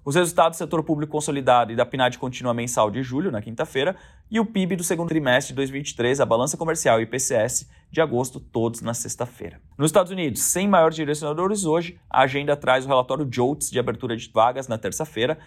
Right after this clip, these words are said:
a segunda estimativa do pib no segundo trimestre, na quarta-feira, e o payroll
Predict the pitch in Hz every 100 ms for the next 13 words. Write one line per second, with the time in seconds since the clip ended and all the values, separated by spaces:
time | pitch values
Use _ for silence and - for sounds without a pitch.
0 | - - - 131 143 151 170 160 196 190
1 | 180 151 151 143 120 139 196 196 117 113
2 | 104 110 143 117 135 120 104 98 135 139
3 | 151 175 175 196 196 139 135 -